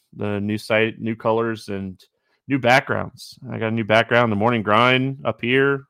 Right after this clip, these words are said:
up here has a new background. Uh, there'll be, like, new images for the Morning Grind when you click on it on the, the website tomorrow. So, yeah, just new, different, and, um, nothing's changing as far as content. We're gonna keep rocking it.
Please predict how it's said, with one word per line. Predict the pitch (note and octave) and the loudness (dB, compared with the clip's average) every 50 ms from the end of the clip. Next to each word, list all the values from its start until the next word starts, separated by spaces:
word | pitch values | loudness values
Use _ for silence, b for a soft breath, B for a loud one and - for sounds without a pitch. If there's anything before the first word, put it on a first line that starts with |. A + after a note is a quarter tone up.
| _ - | _ -8
up | A#2 G#2+ - | -8 -8 -6
here | - A#2+ B2+ C3+ C#3 C#3 C#3+ C3+ | -6 -6 -4 -4 -4 -4 -4 -4
has | C3+ C3+ B2+ C3 | -4 -4 -4 -4
a | C3 | -4
new | C3 C3 | -4 -2
background. | B2 C3 C3+ C3+ - C#3+ C3+ C#3 C#3 C#3 C#3+ C3+ _ _ _ _ _ _ _ _ _ - | 0 0 0 0 0 -2 -2 -2 -2 -4 -6 -10 _ _ _ _ _ _ _ _ _ -4
Uh, | G#2+ G#2+ G2+ | -2 -2 -2
there'll | G#2+ G#2 | -2 -2
be, | G#2 A#2+ A#2 | -2 -2 -2
like, | A#2 A2+ G2 A2+ | -2 -2 -2 -2
new | B2+ B2+ A#2 | 0 0 2
images | A#2+ B2+ C3+ C3+ B2 B2 B2+ C3 B2 - | 2 2 2 2 2 2 0 -2 -2 -2
for | - B2+ B2 | -4 -4 -2
the | B2 | -2
Morning | A#2+ B2+ B2+ B2+ B2+ A#2 | 0 2 2 2 2 2
Grind | A#2 A#2+ B2 B2 B2+ B2+ | 4 4 4 4 4 2
when | A#2+ A2+ A2+ | 0 0 0
you | A2+ A#2 A2+ A2 | 0 0 0 -2
click | A2 - - B2+ - B2+ | -4 -6 -8 -8 -4 -4
on | A#2+ A#2+ | -4 -4
it | A#2+ A#2+ | -4 -4
on | A#2 | -6
the, | A2 G#2 G2+ G2+ - _ _ _ _ _ - | -4 -6 -8 -8 -12 _ _ _ _ _ -14
the | G#2 | -8
website | G2+ A2 A#2 A#2 - - B2+ A#2+ A#2 A2 - | -6 -6 -6 -6 -6 -4 -4 -4 -4 -4 -8
tomorrow. | - A#2 A2+ A#2+ B2 A#2+ A#2+ A#2+ B2 B2+ C3 B2+ | -10 -4 0 2 2 4 4 2 0 0 -2 -6
So, | - - G#2+ G2+ G2+ G2 G2 G2 _ _ _ _ _ _ _ _ _ _ _ _ - | -8 -8 -4 -2 -2 -2 -4 -6 _ _ _ _ _ _ _ _ _ _ _ _ -2
yeah, | A#2+ C3 F3 E3 A#2 G#2+ - | 2 2 2 2 0 -6 -12
just | - A2+ - - - - - - _ _ _ _ _ _ - | -12 -12 -10 -12 -14 -16 -18 -20 _ _ _ _ _ _ -16
new, | A2+ G#2 A2 B2 C3 | -10 -6 -4 -4 -4
different, | C3 C3 C3 - - - G#2+ G#2 G#2 - - - - _ - | -2 -2 -4 -4 -2 -4 -4 -4 -4 -8 -16 -20 -20 _ -10
and, | - G#2 G2+ G2+ G2 F#2+ F#2+ | -6 -4 -2 -2 -2 -4 -2
um, | G2+ G2 G2 G2 F#2+ F#2+ F#2+ F#2+ - _ _ _ - | -2 0 0 0 -2 -4 -6 -10 -14 _ _ _ 0
nothing's | D3+ F#3 A#3 G#3+ C#3+ - | 0 0 0 -2 -4 -4
changing | - - A#2 C#3+ C#3+ B2+ A2 G2+ G2+ | -4 -2 -2 -2 -2 -4 -4 -4 -4
as | F#2+ - | -4 -6
far | - G#2+ G2+ | -6 -6 -6
as | F#2 - | -6 -6
content. | - - G2+ B2 C3 - - F#2 F#2+ G#2 - - | -6 -4 -4 -4 -4 -6 -8 -10 -10 -10 -12 -10
We're | G#2+ A2 | -10 -8
gonna | A#2+ B2 A#2 - | -8 -8 -8 -10
keep | - A#2 G#2+ - | -12 -12 -6 -4
rocking | A2 A2+ A#2 - - G2 | -2 -2 -2 -2 -4 -8
it. | G2 G2 | -8 -10